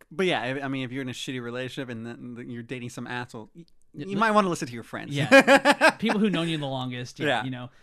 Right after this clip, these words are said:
Speaker 2: it just dep-, it depends on the situation. It depends on your situation that you're in. It depends on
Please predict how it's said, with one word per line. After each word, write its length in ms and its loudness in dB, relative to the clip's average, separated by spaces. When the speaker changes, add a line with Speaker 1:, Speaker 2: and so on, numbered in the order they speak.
Speaker 2:
it 80 -6
just 220 -6
dep-, 180 -6
it 100 -2
depends 380 -4
on 100 -4
the 60 -4
situation. 500 -6
It 60 -8
depends 320 -8
on 100 -8
your 240 -6
situation 540 -10
that 60 -8
you're 180 -12
in. 260 -10
It 120 -12
depends 360 -10
on 120 -8